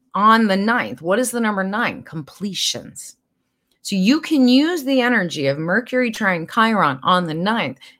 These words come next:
in a pl-, way to, to complete that phase of grief, that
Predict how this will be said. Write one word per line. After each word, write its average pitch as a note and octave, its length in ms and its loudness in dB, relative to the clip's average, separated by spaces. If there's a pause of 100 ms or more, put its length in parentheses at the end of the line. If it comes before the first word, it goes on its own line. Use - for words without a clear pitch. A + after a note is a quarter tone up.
in G#3+ 200 4
a D#3 140 -4
pl-, - 340 -12
way E3+ 380 4
to, C3+ 220 -8
to - 180 -14
complete - 680 -2
that - 260 -4
phase G3 520 -2
of C#3 120 -8
grief, D#3+ 440 -4
that - 260 -8